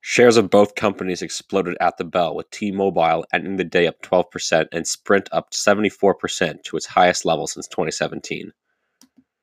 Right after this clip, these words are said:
While the decision is encouraging, it will be important to watch how the actual execution of the merger will go, both at the corporate and consumer level, and whether the proposed synergies are realized.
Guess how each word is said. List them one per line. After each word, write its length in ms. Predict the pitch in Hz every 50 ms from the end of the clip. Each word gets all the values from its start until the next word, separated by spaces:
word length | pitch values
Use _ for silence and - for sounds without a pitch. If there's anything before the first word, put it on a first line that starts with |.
| _ _ _ _ _ _ - - - - - _ _ _ _ _ _ _ _ _ _ _ _ _ _ _ _
While 200 | - 104 110 110
the 120 | 120 107
decision 420 | 95 101 - - 117 110 110 123 110
is 120 | 101 -
encouraging, 680 | 101 95 - - 110 98 98 95 87 90 85 80 82 -
it 80 | 87 90
will 160 | 95 95 90
be 120 | 95 92
important 420 | 90 - - - 104 104 117 113 -
to 100 | - 98
watch 320 | 80 82 82 82 85 - -
how 80 | 90
the 120 | 87 90 - 87
actual 380 | 90 92 - - - 98 90 -
execution 640 | 92 95 - - - - - - 107 101 - - 95 87
of 160 | - 90 80
the 80 | 92 85
merger 400 | 90 90 90 90 87 82 92 87
will 140 | 87 87 85
go, 320 | 80 92 87 78 76 78 - _ _ _ _ _
both 160 | - 104 98
at 120 | 110 - -
the 80 | -
corporate 500 | - - - 107 107 - _ 135 131 - -
and 160 | 95 90 -
consumer 460 | - 92 - - - 104 95 95 92
level, 380 | 85 87 82 78 76 73 - - _ _ _ _ _
and 140 | - 92 92
whether 220 | 95 98 104 110
the 120 | 104 95 90
proposed 520 | - - 92 - - 101 95 98 92 -
synergies 560 | - - - 90 95 104 101 - 113 107 92
are 100 | 98 90
realized. 580 | 80 85 85 85 80 80 76 - - - - -